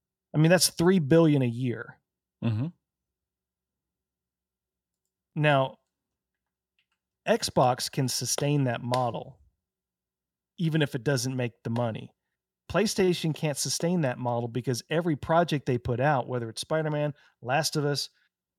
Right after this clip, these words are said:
Speaker 1: um, pick your, pick your franchise, God of War,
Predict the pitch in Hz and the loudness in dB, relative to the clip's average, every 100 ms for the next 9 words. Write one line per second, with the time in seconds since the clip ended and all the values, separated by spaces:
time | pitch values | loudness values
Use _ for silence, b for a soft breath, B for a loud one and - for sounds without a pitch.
0 | - 139 131 127 123 120 - - 143 _ | -2 2 4 2 0 -4 -8 -18 -20 _
1 | _ - 165 175 165 135 - - 190 151 | _ -4 -2 0 0 0 0 0 0 0
2 | 123 156 170 143 123 117 139 143 120 123 | -2 0 0 0 -2 0 0 0 0 -2
3 | 143 | -2